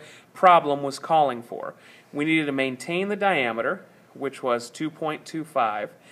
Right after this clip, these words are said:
but we had to figure out, uh, or it had to weigh four point five pounds. So we had to basically work back route, backwards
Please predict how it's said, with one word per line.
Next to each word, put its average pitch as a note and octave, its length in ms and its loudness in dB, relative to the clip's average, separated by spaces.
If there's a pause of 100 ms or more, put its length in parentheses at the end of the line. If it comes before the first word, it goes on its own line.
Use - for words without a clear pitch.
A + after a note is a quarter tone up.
(260)
but A#2 100 -6
we C3+ 120 0
had C3 80 4
to B2+ 60 -2
figure D3+ 420 -2
out, B2+ 420 4 (280)
uh, A#2 320 -2
or E2+ 340 -6
it C3 100 -4
had C#3 120 -4
to C3 80 0
weigh E3 280 0
four C3 280 -6
point A#2 300 -8
five A2+ 400 -4
pounds. - 440 -12 (360)
So - 140 -8
we - 20 4
had D#3 80 4
to - 60 0
basically F#3 520 -2
work C3+ 380 0 (320)
back D3 280 2
route, A#2 260 -8 (180)
backwards C#3+ 640 0